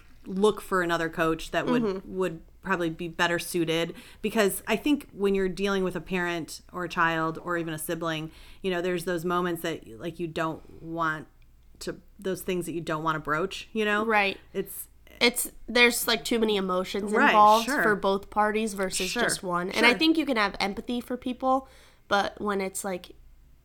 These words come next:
Speaker 2: you feel like you're experiencing those emotions,
Speaker 1: Right.
Speaker 2: like, with them, that's when it's
Speaker 1: Right.
Speaker 2: hard. So,
Speaker 1: <laughs>
Speaker 2: but I will stay, say I feel like it was still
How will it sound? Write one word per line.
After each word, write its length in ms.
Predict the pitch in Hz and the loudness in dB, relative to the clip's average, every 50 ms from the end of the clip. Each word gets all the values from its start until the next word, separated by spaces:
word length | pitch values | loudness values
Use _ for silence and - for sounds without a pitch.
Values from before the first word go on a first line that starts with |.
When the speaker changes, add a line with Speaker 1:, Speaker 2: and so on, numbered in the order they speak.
| _ | _
Speaker 2:
you 160 | - 202 202 190 | -8 -8 -8 -6
feel 180 | 196 - 196 | -4 -2 -2
like 140 | 185 185 185 | -2 -2 -4
you're 100 | 196 185 | -6 -6
experiencing 920 | 185 180 - - - - 202 196 190 196 196 208 - - 196 196 196 196 214 - - - | -6 -6 -6 -8 -6 -2 -2 0 0 0 -2 -2 -4 -4 -4 -4 -4 -6 -8 -12 -8 -4
those 240 | 208 196 190 190 196 | -2 -2 -2 -2 -2
emotions, 520 | 202 208 202 202 190 185 175 208 214 208 | -2 -2 0 0 0 0 -2 -2 -2 -2
Speaker 1:
Right. 100 | 208 196 175 | -2 -4 -4
Speaker 2:
like, 180 | 175 175 - - - | -6 -6 -10 -14 -4
with 320 | - 202 214 247 - - | 0 2 2 2 0 2
them, 320 | - 262 262 262 269 285 269 | 4 6 6 8 8 8 10
that's 260 | 208 196 214 214 - | 10 10 10 10 6
when 140 | 226 214 202 | 2 0 0
it's 300 | 202 196 - - - - | 0 -2 -2 -4 -2 0
Speaker 1:
Right. 340 | 190 196 196 185 170 165 - - | 2 4 4 4 2 -2 -8 -14
Speaker 2:
hard. 400 | - - 220 214 214 208 202 208 202 | 2 8 10 10 10 10 8 4 0
So, 300 | - - 214 208 208 208 - | 2 6 6 6 6 6 2
Speaker 1:
<laughs> 320 | - 165 - - - - 254 240 - - - 214 - - - - | -4 -6 -6 -6 -4 -4 -4 -4 -4 -8 -12 -12 -12 -12 6 12
Speaker 2:
but 180 | 269 254 247 - | 12 12 12 12
I 160 | - 254 262 269 | 12 12 12 12
will 200 | 269 311 320 330 | 10 8 8 8
stay, 420 | - - - 262 233 208 196 202 - - | 6 4 4 4 4 4 2 0 -4 -6
say 240 | - - 240 220 202 | -4 0 0 2 2
I 80 | 196 | 0
feel 160 | 196 - 254 240 | 0 2 2 2
like 160 | 220 202 220 | 2 0 -2
it 80 | 196 | -6
was 100 | - 190 | -6 -6
still 380 | - - - - 196 190 185 180 | -6 -4 -4 -2 -4 -4 -4 -8